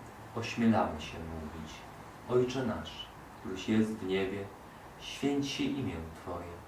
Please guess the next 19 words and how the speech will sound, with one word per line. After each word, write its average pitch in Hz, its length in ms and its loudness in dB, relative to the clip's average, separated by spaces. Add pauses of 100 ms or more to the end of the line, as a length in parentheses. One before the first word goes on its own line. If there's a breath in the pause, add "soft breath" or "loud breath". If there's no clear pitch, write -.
(460)
przyjdź 117 440 8
królestwo - 680 2
Twoje". - 260 -12 (720)
Bądź 92 280 0
wola 90 380 -2
Twoja, 90 480 -4 (560 loud breath)
jako 139 460 12
w 131 80 4
niebie, 135 360 8
tak 110 220 2
i - 40 0
na 90 140 -2
ziemi. 85 200 -8 (540)
Chleba 110 360 12 (140)
naszego 98 360 0
powszedniego 101 680 2
daj 113 280 8
nam 104 220 6
dzisiaj 104 440 2